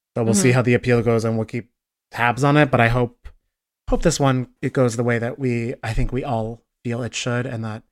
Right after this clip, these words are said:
Speaker 1: there is some delayed but justice.
Speaker 2: Mm-hmm. Yeah. Other than that, I feel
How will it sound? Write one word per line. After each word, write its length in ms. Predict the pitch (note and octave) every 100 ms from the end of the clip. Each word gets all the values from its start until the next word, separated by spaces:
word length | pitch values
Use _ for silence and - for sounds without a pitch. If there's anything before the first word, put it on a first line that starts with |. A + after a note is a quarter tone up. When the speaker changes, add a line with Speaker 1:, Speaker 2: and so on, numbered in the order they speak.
| _ _ _ _
Speaker 1:
there 140 | B2+ A#2
is 100 | G#2+
some 420 | B2 A2+ A2 - _ -
delayed 540 | B2 C3 B2 A2+ A2 G2
but 320 | A2 A2 _
justice. 340 | G2+ - - _ _ _ _ _
Speaker 2:
Mm-hmm. 320 | F#3 F3+ E3 D#3+ _ _ _ _ -
Yeah. 320 | F#3 B3 A3 - _ _ _ _ _ _ _ _ -
Other 100 | G3+
than 260 | F3+ D3+
that, 400 | D3+ E3 F#3 E3
I 20 |
feel 20 | E3